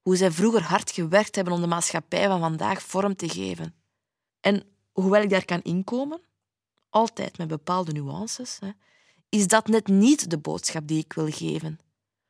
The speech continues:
We moeten ouderen niet erkennen omwille van hun betekenisvolle rol in het verleden,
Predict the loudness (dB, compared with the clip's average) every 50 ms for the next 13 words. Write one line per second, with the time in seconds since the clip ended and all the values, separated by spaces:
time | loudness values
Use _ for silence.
0 | _ _ _ _ -2 2 4 4 4 2 0 0 2 4 4 4 2 2 2 2
1 | 2 2 2 0 -2 -4 -6 -6 -6 _ _ -4 0 0 2 2 2 0 -2 -6
2 | _ _ -6 -4 -2 2 2 4 2 2 0 0 0 0 -2 -2 -4 -2 -2 -2
3 | 0 0 -2 -6 -6 -4 -4 -2 0 0 -2 -2 -2 -4 -4 -4 -4 -6 -6 -4
4 | -4 -2 0 0 0 0 -2 -6 -10